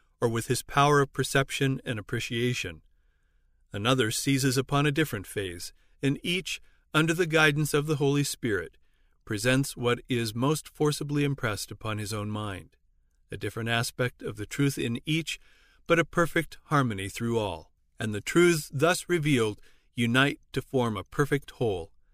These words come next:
adapted to meet the wants of men in all the circumstances and experiences of life. God has been pleased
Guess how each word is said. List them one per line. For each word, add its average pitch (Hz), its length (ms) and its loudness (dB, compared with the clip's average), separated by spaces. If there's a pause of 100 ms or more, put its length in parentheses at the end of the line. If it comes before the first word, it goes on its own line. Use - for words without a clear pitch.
(300)
adapted 139 600 0
to 143 100 -6
meet 143 220 2
the 139 100 2
wants 135 400 2
of 131 160 -2
men 127 300 4
in 120 100 0
all 123 240 4
the 127 100 0
circumstances 127 840 -2
and 123 100 -2
experiences 107 680 -4
of 104 100 -8
life. 92 480 -8 (1300)
God 156 240 8
has 180 120 0
been 165 220 -2
pleased 131 440 0